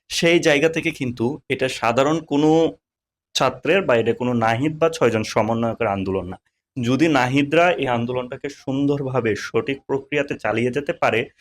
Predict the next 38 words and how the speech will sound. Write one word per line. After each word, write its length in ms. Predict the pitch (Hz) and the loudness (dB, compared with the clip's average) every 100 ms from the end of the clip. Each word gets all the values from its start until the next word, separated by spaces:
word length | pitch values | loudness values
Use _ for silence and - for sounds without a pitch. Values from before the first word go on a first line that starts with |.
| _ _ - | _ _ -4
তাহলে 300 | 110 117 127 | -2 0 -2
এই 280 | - 131 120 | -2 -2 0
আন্দোলনটা 600 | 120 117 120 127 135 139 | 0 0 0 -2 -2 -2
হবে 380 | 127 127 220 - _ _ _ _ _ _ 131 | 0 2 0 -2 _ _ _ _ _ _ -8
একটা 240 | - 120 | 0 2
গতিশীল 720 | 113 104 120 123 160 160 151 | 2 0 0 0 -2 2 2
আন্দোলন। 420 | 113 101 98 92 | 0 -2 -6 -6
কিন্তু 340 | - - 123 131 | -10 -4 -2 -2
তারা 300 | 123 117 120 | 0 2 2
যদি 220 | 143 151 | 2 0
মনে 220 | 135 143 | 0 0
করে 260 | 156 202 - _ _ - | 2 0 -2 _ _ -4
যে 160 | 127 113 | 0 2
এই 100 | 123 | 2
আন্দোলনে 540 | 117 120 127 131 135 | 2 2 2 0 -2
সরকারের 500 | - 120 117 127 113 | -2 -2 0 -2 -2
সাথে 420 | - 120 - 123 | -4 -6 -2 -2
হাত 240 | 123 107 - | 0 -2 -2
মিলাবে 560 | 120 117 113 117 113 113 - | -2 -2 0 0 -2 -2 0
বা 380 | 107 107 104 - _ _ _ 139 | 0 0 -2 -8 _ _ _ 0
জনগণের 580 | 135 135 139 143 151 131 | 2 4 4 4 4 0
বিপক্ষে 560 | 107 139 160 151 170 | 0 0 0 -2 -4
গিয়ে 180 | 139 151 | -2 -2
কিছু 280 | 147 143 151 | -2 -6 -8
কু-, 200 | - - 139 | -10 -14 -4
বিবৃতি 360 | 139 135 151 | -2 0 0
দেওয়ার 200 | 147 160 | 2 2
চেষ্টা 260 | 160 - 160 | 0 -4 -4
করে, 160 | 180 233 | -4 -6
তাহলে 380 | 139 135 135 - | -4 -2 -2 0
ওইখান 340 | 131 127 127 | -2 0 -4
থেকে 220 | 139 170 | -4 0
আবার 220 | 143 120 135 | 2 2 2
ওদেরকে 340 | 127 131 156 | 2 0 0
মাইনাস 380 | 123 113 123 - | 2 2 0 -4
করে 180 | - 170 | -4 -2
আবার 120 | 117 | -2
নতুন 340 | 107 110 139 | -4 -4 -2